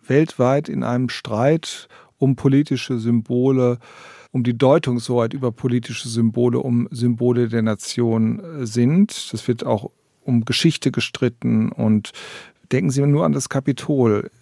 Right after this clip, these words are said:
und die, die Vorkommnisse im Kapitol in Washington. Es genügt, dass Sie sich heute als Trapper verkleiden mit der Südstaatenflagge und Sie sind schon eine global wirksame Marke, in diesem Fall etwas Negatives.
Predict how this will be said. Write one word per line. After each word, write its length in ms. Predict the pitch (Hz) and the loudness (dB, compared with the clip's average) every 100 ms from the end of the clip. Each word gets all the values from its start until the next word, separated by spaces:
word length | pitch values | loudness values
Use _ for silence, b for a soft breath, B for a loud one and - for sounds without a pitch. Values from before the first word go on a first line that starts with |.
| _ | _
und 140 | 120 120 | -2 0
die, 180 | 117 | 0
die 80 | 117 | -2
Vorkommnisse 680 | 113 139 123 - 127 113 127 | -2 -2 -2 0 0 0 0
im 240 | 123 123 | 0 0
Kapitol 500 | 113 120 117 - 131 | -2 -4 -4 -2 0
in 120 | 123 | 0
Washington. 400 | 117 127 - 123 | 2 0 0 -2
Es 140 | 117 - | -4 0
genügt, 400 | 127 131 165 - | 2 2 2 0
dass 100 | 120 | -2
Sie 80 | 127 | -2
sich 300 | 123 117 127 | -4 -4 0
heute 280 | 127 127 | 0 0
als 280 | 104 110 - | -2 -4 -6
Trapper 340 | - 143 - 139 | -4 -2 2 2
verkleiden 720 | - 139 - 131 127 135 135 | 0 -6 0 0 2 0 0
mit 200 | 127 117 | 0 2
der 280 | 117 113 120 | 2 0 -2
Südstaatenflagge 1200 | 127 170 - - 131 131 - - - 127 127 127 B B B B B _ | -2 -2 -2 0 2 2 -4 -6 2 2 2 0 B B B B B _
und 160 | - 127 | 2 4
Sie 120 | 123 | 4
sind 180 | 120 127 | 2 0
schon 240 | - 135 | 0 0
eine 520 | - 123 123 120 131 - _ - - | 0 0 2 2 0 -8 _ -20 -2
global 500 | 139 117 123 135 131 | 0 2 2 2 0
wirksame 460 | 131 - 127 123 | -2 -2 0 2
Marke, 680 | 117 113 127 139 - 95 95 - | 4 2 0 -4 -4 -6 -8 -6
in 100 | 117 | -2
diesem 280 | 120 123 117 | 2 2 2
Fall 240 | 113 117 | 2 0
etwas 400 | - 127 113 - | -4 -8 -8 0
Negatives. 680 | 123 117 110 - 113 110 | 2 4 0 -4 -6 -8